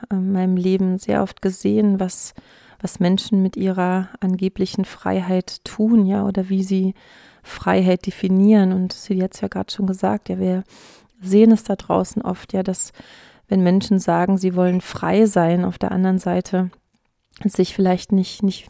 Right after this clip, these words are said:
festlegen wollen, nicht binden wollen, weil sie das Gefühl haben, dann unfrei zu sein, ja, die über die Grenzen von anderen Menschen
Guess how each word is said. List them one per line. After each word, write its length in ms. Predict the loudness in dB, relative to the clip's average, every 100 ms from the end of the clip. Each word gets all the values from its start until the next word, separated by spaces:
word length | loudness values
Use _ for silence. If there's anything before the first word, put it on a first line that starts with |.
| -20
festlegen 760 | -6 0 0 0 0 2 2 0
wollen, 300 | 0 0 0
nicht 220 | -2 0
binden 380 | 4 4 4 2
wollen, 220 | 0 0
weil 120 | 0 0
sie 100 | -2
das 180 | -4
Gefühl 440 | -8 -6 0 0 2
haben, 240 | 0 0
dann 260 | 0 0 -2 -10 -20 -20 -20 -6 4
unfrei 580 | 6 6 4 0 0
zu 240 | 0 -4 -2
sein, 320 | 0 0 2
ja, 120 | 0
die 140 | -2 -4
über 200 | -4 -6
die 120 | -8
Grenzen 480 | -2 2 2 2 -2
von 240 | 0 0
anderen 300 | 2 2 4
Menschen 580 | 4 2 2 0 0